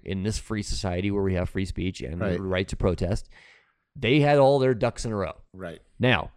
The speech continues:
Speaker 1: what ends up happening is there's also another group of people that are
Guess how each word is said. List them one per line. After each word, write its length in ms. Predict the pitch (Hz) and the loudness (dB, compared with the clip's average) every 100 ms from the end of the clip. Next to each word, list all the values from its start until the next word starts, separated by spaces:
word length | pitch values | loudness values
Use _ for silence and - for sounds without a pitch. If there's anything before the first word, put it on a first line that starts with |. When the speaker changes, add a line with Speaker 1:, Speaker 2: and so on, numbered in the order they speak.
| _ _ _ _ _ | _ _ _ _ _
Speaker 1:
what 240 | - 107 110 | -2 2 2
ends 180 | 117 | 2
up 100 | 104 | 2
happening 420 | 120 147 160 113 110 | 4 4 4 0 2
is 180 | 113 | 0
there's 180 | 110 104 | 0 0
also 400 | 92 127 - 123 | 2 4 4 2
another 480 | 104 120 147 135 127 _ _ _ _ - | 2 2 4 2 2 _ _ _ _ -6
group 380 | - 107 110 110 | 0 2 2 2
of 160 | 101 | 0
people 560 | - 98 87 90 110 131 _ _ - _ - | 2 2 0 0 0 -4 _ _ -20 _ -12
that 460 | 92 95 95 101 - | -2 2 2 0 0
are 400 | 101 98 104 | 2 4 2